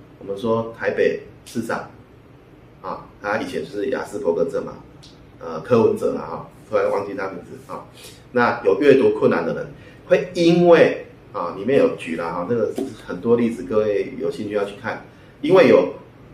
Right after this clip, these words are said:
因为他在求学比较困难嘛，所以他比较用心。哦，他就会被迫去弥补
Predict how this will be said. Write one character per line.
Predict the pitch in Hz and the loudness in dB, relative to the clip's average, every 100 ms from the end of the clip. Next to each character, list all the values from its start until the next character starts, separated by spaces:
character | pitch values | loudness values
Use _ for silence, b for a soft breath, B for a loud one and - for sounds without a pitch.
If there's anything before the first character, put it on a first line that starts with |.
| - - - - - | -20 -20 -20 -20 0
因 | 175 | 6
为 | 208 | 8
他 | 208 | 8
在 | 202 | 6
求 | - - 139 | 6 6 6
学 | - 117 | 6 2
比 | 123 | 2
较 | 117 - | 2 2
困 | 123 | 0
难 | - - | 0 -6
嘛， | - - | -12 -2
所 | 127 | 4
以 | 135 | 6
他 | 123 | 6
比 | - | 2
较 | 101 127 | 2 4
用 | - 90 | 2 0
心。 | - 90 - - - - - - | -10 -16 -18 -20 -20 -20 -20 -8
哦， | 104 - | -4 0
他 | 160 | 2
就 | 156 151 | 6 6
会 | 147 | 8
被 | 151 135 | 6 6
迫 | - 123 - | 6 4 4
去 | 139 131 - - 104 | 0 -2 -2 -12 -2
弥 | 107 117 139 | 2 4 2
补 | - | 0